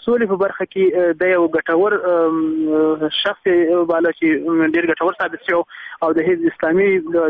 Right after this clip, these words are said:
دغه ت-، تفاهم لیک چې امضا شو له، آه، حکومت سره، په دې کې د ده رول ډېر مهم و.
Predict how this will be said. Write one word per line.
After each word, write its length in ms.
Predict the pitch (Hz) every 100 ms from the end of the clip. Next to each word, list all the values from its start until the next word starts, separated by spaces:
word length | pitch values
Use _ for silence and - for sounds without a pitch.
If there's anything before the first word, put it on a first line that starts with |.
| 160
دغه 140 | 156
ت-، 400 | - 165 156 151 -
تفاهم 420 | 156 156 147 175
لیک 140 | 226
چې 120 | - 180
امضا 240 | 165 180
شو 160 | - 170
له، 320 | 165 156 - - - _ 165
آه، 460 | 160 156 156 156 151
حکومت 400 | 165 156 185 196
سره، 120 | 185 165 - - -
په 60 |
دې 120 | 170 226
کې 100 | 202
د 40 | 180
ده 80 | 196 196
رول 340 | 180 175 220 190
ډېر 180 | 196 180
مهم 360 | 170 175 180
و. 100 | 165